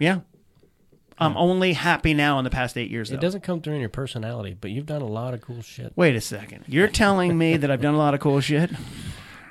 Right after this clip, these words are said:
Speaker 2: Yeah.
Speaker 1: Yeah, I've had a, I hosted a crazy show called Fit Resort and Spa, where I flew, flew around the world to resorts and spas, and I just talked about them.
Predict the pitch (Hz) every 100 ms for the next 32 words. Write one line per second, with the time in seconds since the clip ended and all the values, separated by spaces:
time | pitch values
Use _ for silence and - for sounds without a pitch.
0 | - - - - - 107 95 95 - -
1 | - 170 180 175 165 170 165 135 127 165
2 | 156 156 139 156 151 147 139 147 151 147
3 | 139 - - 160 147 139 139 139 135 -
4 | 131 160 185 - - - 143 139 139 -
5 | 165 160 - - 196 196 185 175 165 165
6 | 151 143 131 113 139 160 160 - 143 -
7 | - - 139 165 247 - _ _ - -
8 | 160 147 151 - 147 139 110 104 -